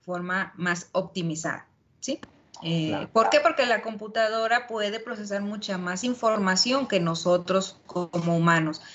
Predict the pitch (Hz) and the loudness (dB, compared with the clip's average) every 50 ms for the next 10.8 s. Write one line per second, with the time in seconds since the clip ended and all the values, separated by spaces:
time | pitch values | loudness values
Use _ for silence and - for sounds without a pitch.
0 | - - - 180 175 180 196 196 233 254 254 - 247 214 202 196 190 202 214 214 | -16 -10 -6 -4 -2 -2 0 2 2 2 2 2 0 2 2 2 4 4 4 4
1 | 226 226 - 196 185 180 180 180 185 196 208 202 208 196 196 202 220 220 208 202 | 2 0 0 0 0 0 0 0 0 0 0 0 0 2 2 2 2 2 2 2
2 | 190 170 180 - 160 160 - 180 170 160 151 156 - - - - _ _ - 180 | 0 0 0 -2 -2 -2 -2 -2 -2 -2 -2 -4 -8 -18 -20 -20 _ _ -2 -2
3 | 180 170 208 208 196 220 226 226 226 208 196 190 - - 190 180 185 190 185 - | 2 4 4 4 4 4 0 -2 -4 -6 -4 -4 -2 0 2 2 2 2 0 -2
4 | - 190 190 202 202 196 202 196 196 190 190 180 175 175 175 185 190 180 170 160 | -4 -2 0 0 0 2 2 0 0 0 0 0 2 2 2 2 2 0 0 -2
5 | 160 175 180 185 175 165 165 160 156 160 - 160 156 151 151 151 151 - 156 131 | -2 -2 -4 -2 -2 -2 -2 -4 -4 -6 -6 -6 -6 -6 -6 -6 -6 -6 -6 -6
6 | 127 - - - _ _ _ _ _ _ - 185 202 202 196 190 185 180 180 180 | -8 -10 -14 -20 _ _ _ _ _ _ 2 4 6 6 8 6 6 4 2 0
7 | - - 180 170 170 165 - 175 170 165 160 156 147 165 - 170 165 160 - - | -2 -4 -4 -4 -4 -4 -2 -2 0 0 0 -2 -2 -4 -6 -8 -10 -10 -8 -8
8 | 165 165 - 156 170 190 185 156 147 151 165 160 - - _ _ - - 165 160 | -8 -6 -6 -4 -4 -4 -4 -4 -4 -4 -6 -10 -12 -18 _ _ -4 0 2 2
9 | 156 156 147 160 165 165 175 175 165 160 165 156 151 143 - - _ _ _ - | 2 4 4 2 4 4 4 4 4 2 2 0 0 -2 -4 -12 _ _ _ -2
10 | - 180 165 165 - 170 160 156 156 156 156 196 190 214 - | 2 2 2 2 2 2 2 2 2 2 2 0 0 0 -2